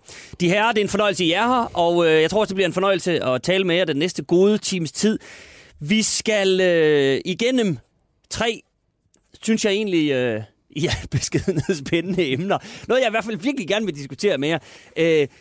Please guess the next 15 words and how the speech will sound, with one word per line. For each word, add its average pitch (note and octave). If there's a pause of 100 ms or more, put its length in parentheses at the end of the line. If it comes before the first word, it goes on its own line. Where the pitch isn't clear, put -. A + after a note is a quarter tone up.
(140)
runde G3
to B3+
på G3+ (120)
en, F3+
øh, D#3
en E3+
sag, G#3
vi, F3
vi D#3
også F#3
diskuterede F#3
i -
sidste G#3
uge, F#3+
nemlig G3